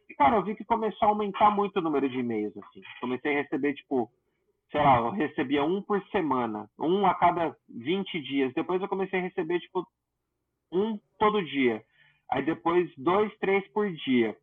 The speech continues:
Aí eu falei com um camarada meu, eu falei, "Mano, eu tô com uma ideia aqui, velho. Eu acho que, tipo,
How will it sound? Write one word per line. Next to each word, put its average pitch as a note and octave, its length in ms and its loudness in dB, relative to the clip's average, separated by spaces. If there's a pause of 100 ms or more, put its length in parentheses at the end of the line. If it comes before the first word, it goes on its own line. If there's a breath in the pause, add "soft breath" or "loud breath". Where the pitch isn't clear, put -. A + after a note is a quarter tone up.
(640 soft breath)
Aí G#3 100 2
eu B3+ 120 2
falei C#4 260 0
com A#3+ 100 -4
um A3 60 -4
camarada F3+ 680 2
meu, E3 120 0
eu G3 60 -2
falei, F#3 260 -2
"Mano, F3 440 0 (400)
eu D#3+ 200 -4
tô F#3 160 -2
com G#3+ 100 -4
uma G#3 140 -2
ideia G3 380 0
aqui, G3+ 320 0
velho. B2+ 280 0
Eu B2 100 2
acho C3 260 2
que, D#3+ 80 -10
tipo, E3 600 -2